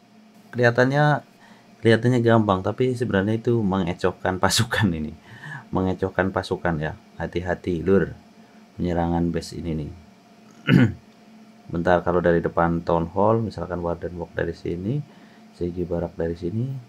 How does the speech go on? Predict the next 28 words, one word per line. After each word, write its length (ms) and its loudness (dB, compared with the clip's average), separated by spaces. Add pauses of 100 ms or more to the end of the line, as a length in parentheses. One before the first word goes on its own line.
(140)
bisa 400 -8
kayaknya 400 -4
ya. 100 -4 (2250)
Segi 240 -2
Barak 240 -2
dari 240 -2
sini, 380 0 (720)
ini 240 0
Warden 400 -4
Walk-nya, 640 -4
ngambil 320 -2
ini, 240 -4
dapat 400 -8
ini, 240 -2
bisa 240 -8
tower, 480 -6
dapat 320 -8 (560)
air 320 0
defense. 480 0
Cukup 240 0
lama 160 4
ini, 320 0
cukup 240 -10
lama 320 -2
ini. 100 -8 (380)
Satu, 240 -10
dua, 160 -8
tiga. 240 -12